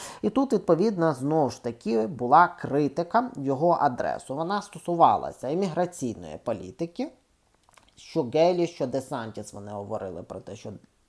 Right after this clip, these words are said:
Байден не може впоратись з потоком нелегальних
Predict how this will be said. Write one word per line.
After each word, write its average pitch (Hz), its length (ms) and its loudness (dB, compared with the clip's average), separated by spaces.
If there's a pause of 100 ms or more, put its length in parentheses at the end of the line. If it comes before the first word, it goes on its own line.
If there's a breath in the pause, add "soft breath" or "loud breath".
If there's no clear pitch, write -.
(240)
Байден 120 540 -4
не 180 100 0
може 139 400 -4
впоратись 143 680 -6
з 135 240 -4 (480 loud breath)
потоком 147 680 0
нелегальних 127 760 0